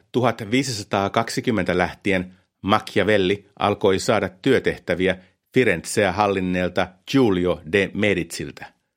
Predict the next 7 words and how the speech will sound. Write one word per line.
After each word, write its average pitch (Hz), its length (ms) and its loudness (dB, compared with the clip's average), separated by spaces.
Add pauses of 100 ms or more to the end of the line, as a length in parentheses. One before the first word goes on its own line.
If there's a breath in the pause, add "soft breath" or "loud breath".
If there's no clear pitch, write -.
(580)
Keskeisin 117 680 0
näistä 101 440 0
oli 98 320 0
Firenzen 104 440 0
historian 101 560 -2
kirjoittaminen. 71 920 -6 (1120)
Vuonna 117 320 2